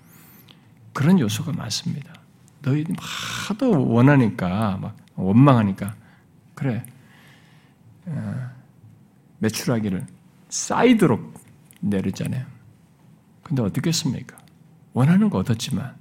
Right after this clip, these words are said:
먹다가 죽는 거예요. 먹은 자들이,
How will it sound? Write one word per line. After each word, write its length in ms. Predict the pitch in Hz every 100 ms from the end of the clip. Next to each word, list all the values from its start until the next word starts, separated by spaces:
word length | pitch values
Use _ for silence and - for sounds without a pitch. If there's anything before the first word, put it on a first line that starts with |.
| - - - _ - - - - _ _ _ _ _ - 202 - _
먹다가 1000 | 107 104 - - _ - 160 143 135 120
죽는 380 | - - 110 101
거예요. 240 | 85 - - - - _ _ _ _ _ _ _ _ _ _ _ _ _
먹은 280 | - 120 131
자들이, 380 | 117 92 - -